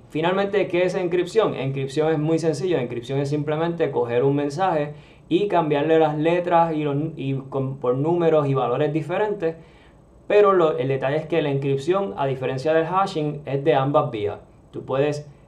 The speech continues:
convertir en un mensaje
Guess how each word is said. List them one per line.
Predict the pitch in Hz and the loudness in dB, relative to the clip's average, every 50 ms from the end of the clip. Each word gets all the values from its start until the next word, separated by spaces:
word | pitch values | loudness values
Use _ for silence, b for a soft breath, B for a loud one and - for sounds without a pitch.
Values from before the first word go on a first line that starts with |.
| B B _ - - - - - - - | B B _ -20 -20 -20 -20 -20 -12 -4
convertir | - 135 135 139 139 131 123 120 - - 160 165 170 | -2 0 0 2 2 2 2 0 2 2 2 4 4
en | 170 170 170 - - - | 2 2 0 -4 -6 -4
un | 151 165 170 | -2 0 2
mensaje | 170 170 170 165 - 190 196 190 160 147 143 147 151 - | 2 2 0 0 0 2 2 2 2 2 0 -2 -4 -6